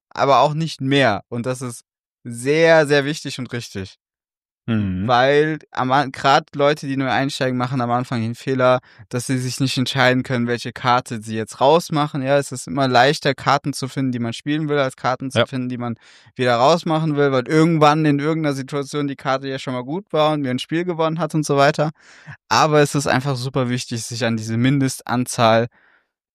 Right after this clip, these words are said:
Speaker 1: von Karten zu, ähm, halten.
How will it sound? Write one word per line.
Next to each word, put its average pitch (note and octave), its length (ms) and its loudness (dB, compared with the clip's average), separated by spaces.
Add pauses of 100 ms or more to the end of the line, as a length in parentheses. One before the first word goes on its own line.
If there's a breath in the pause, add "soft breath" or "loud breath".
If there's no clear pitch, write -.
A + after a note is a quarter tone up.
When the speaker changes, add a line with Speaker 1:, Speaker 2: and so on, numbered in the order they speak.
(120)
Speaker 1:
von A#2+ 220 0
Karten A#2 480 -2
zu, A2+ 640 0
ähm, A2 720 0
halten. F3+ 400 -2